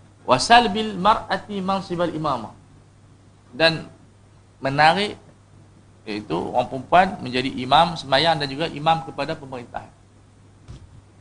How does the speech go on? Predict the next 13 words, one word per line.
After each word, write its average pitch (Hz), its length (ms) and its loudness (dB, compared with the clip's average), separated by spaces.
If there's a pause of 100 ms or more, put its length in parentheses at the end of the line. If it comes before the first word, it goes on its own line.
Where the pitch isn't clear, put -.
(840)
Di 117 80 -20
sini 226 240 -6
kita 220 160 -16
tawakuf. 175 480 2 (260)
Apa, - 400 -8
eh, 131 80 -8
di, 143 160 -8 (240)
imamah 226 400 2
dulu 127 400 -4 (160)
kha-, - 240 -14
khalifah. 185 400 -6 (240)
Sebab 151 80 -4
itu 175 180 -6